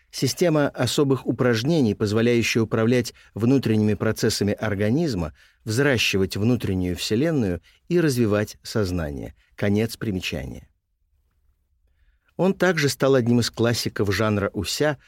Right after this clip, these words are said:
произведениями которого восхищались такие современные авторы, как Цзинь Юн.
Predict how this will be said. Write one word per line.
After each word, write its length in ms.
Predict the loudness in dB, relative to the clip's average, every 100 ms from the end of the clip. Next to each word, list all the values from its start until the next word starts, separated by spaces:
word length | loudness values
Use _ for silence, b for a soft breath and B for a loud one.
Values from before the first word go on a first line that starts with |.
| b b
произведениями 920 | 0 2 2 2 2 4 4 2 0
которого 520 | 0 -2 0 0 2
восхищались 600 | 0 -2 -4 -2 0 0
такие 520 | -2 -4 -2 0 0 -2
современные 760 | -2 0 2 2 0 0 -2 -2
авторы, 380 | -4 -4 -4
как 320 | -2 -4 -6 b b -10
Цзинь 320 | 0 2 2
Юн. 380 | -2 -6 -6 -8